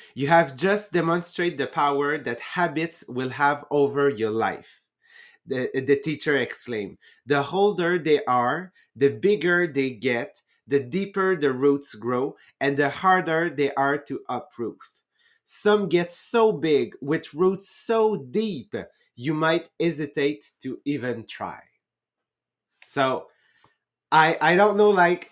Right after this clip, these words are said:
how it resonates for you, but here, okay, w-, what my conclusion is, is actually that over our life,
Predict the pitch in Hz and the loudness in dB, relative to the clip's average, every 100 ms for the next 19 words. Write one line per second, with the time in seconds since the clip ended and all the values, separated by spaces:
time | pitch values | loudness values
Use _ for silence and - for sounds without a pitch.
0 | _ - - 185 190 165 156 151 165 160 | _ -6 2 4 4 0 -2 0 2 2
1 | 151 156 151 - 143 139 135 151 208 233 | 0 0 -2 -2 0 0 0 -2 -4 -10
2 | - 151 143 - - - 220 185 127 120 | -2 -2 -2 -6 -14 -2 2 4 2 -4
3 | - 156 175 - - 135 151 143 151 156 | -4 0 0 -2 -8 -6 -6 -2 0 0
4 | 147 143 175 185 175 156 139 127 - 156 | 0 0 -2 -4 -2 0 0 -2 -2 0
5 | 151 117 - - 139 139 135 - 156 156 | -2 -4 -12 -2 2 2 0 -2 -2 -2
6 | - 143 165 135 131 143 - _ _ _ | -4 -4 -2 2 2 2 -8 _ _ _
7 | _ _ - 175 175 214 196 165 151 139 | _ _ 0 2 6 6 8 6 4 4
8 | 131 175 233 - | 4 2 -4 -16